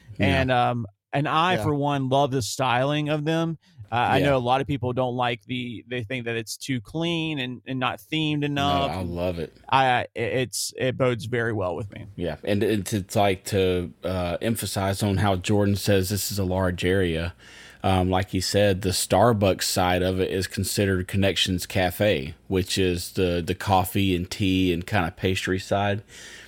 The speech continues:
Speaker 1: Then you have a whole different side that is like a quick service restaurant that has your pizza, your, uh,
Speaker 3: Mm.
Speaker 1: burgers, your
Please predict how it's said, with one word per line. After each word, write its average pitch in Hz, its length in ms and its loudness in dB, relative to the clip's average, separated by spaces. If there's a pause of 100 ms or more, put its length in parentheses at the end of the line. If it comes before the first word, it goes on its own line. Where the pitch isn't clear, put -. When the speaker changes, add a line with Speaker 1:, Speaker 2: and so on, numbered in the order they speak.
(100)
Speaker 1:
Then 98 140 4
you 110 100 4
have 107 200 4
a 98 60 2
whole 104 280 4
different 101 320 0
side 104 380 2
that 92 160 4
is 90 180 0
like 90 220 0
a 78 60 -4
quick - 260 0
service 95 340 0
restaurant 98 460 2
that 82 140 -2
has 90 320 0
your 90 100 -4
pizza, 90 640 0
your, 85 400 -2 (480)
uh, 87 220 4
Speaker 3:
Mm. 85 80 -4
Speaker 1:
burgers, 87 560 4
your 85 240 0